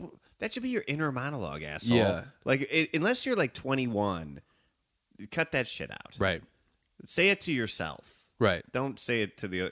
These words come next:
Speaker 1: like, like, I don't know. These warning signs of, uh, toxic behavior
Speaker 2: Yeah.
Speaker 1: is too, uh,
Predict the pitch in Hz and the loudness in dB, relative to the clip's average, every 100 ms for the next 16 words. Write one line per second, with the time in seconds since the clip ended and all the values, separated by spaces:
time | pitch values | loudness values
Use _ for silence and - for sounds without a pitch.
0 | - 104 101 - 120 - - _ _ _ | -4 -4 -4 -8 -12 -12 -20 _ _ _
1 | _ - 117 - - - - - _ - | _ -4 -4 -4 -18 -20 -20 -20 _ -12
2 | 101 92 76 64 - - 110 101 95 104 | -10 -10 -12 -14 -16 -8 -6 -6 -2 2
3 | 127 143 127 107 - 92 85 82 82 80 | 4 4 0 -2 -2 -2 -2 -4 -6 -10
4 | - 85 85 78 80 - 80 78 78 78 | -8 -6 -4 -6 -12 -6 -6 -4 -6 -8
5 | 82 - 92 98 - 98 - _ 87 82 | -12 -6 -6 -4 -6 -6 -8 _ -12 -6
6 | 82 82 80 57 120 101 92 - - _ | -4 -4 -6 -6 0 0 0 -6 -14 _
7 | _ _ 90 85 80 - - _ - 117 | _ _ -4 -2 -4 -8 -12 _ -6 -2
8 | 117 113 110 107 101 98 92 - _ _ | 2 2 2 2 0 0 -2 -6 _ _
9 | _ _ _ _ _ _ _ - 87 85 | _ _ _ _ _ _ _ -8 -6 -4
10 | 82 | -4